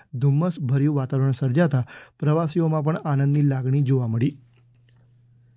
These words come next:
નડિયાદની તીરંદાજી અકાદમીના ખેલાડી ભાર્ગવી ભગોરાએ ખેલો ઇન્ડિયા જનજાતિ રમતમાં રજત ચંદ્રક જીત્યો. તાજેતરમાં છત્તીસગઢના રાયપુરમાં યોજાયેલી સ્પર્ધામાં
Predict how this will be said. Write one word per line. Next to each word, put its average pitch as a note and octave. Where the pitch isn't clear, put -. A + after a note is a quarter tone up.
નડિયાદની D#3
તીરંદાજી D#3+
અકાદમીના C#3+
ખેલાડી C#3
ભાર્ગવી C3+
ભગોરાએ C#3
ખેલો F3
ઇન્ડિયા D3+
જનજાતિ C#3
રમતમાં C3+
રજત C#3+
ચંદ્રક C3+
જીત્યો. A#2+
તાજેતરમાં D#3
છત્તીસગઢના D3
રાયપુરમાં C#3+
યોજાયેલી C#3+
સ્પર્ધામાં C3+